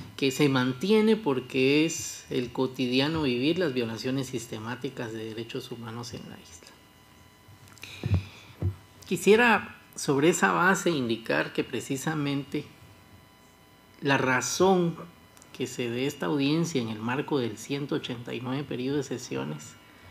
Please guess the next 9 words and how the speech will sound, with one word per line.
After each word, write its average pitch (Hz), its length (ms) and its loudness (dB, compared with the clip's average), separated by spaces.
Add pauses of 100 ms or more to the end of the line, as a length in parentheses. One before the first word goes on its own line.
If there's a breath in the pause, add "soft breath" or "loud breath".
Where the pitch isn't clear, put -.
(500 loud breath)
es - 200 -4
una 190 240 6
muestra 170 340 2
del 143 160 2
compromiso 127 920 -2
de 151 120 2
la 117 100 -4
Comisión 117 460 -6
Interamericana 135 1000 -6